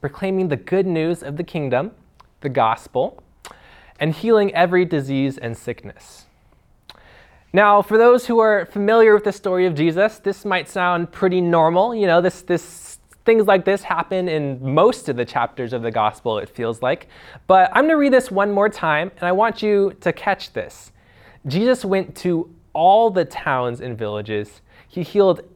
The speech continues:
every disease and sickness.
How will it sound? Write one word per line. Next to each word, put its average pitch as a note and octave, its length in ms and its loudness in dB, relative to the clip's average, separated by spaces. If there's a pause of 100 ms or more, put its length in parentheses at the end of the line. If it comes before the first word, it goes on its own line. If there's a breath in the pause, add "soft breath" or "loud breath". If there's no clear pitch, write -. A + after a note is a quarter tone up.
every G3+ 460 0
disease C#3+ 720 -4
and A2 160 -10
sickness. - 760 -18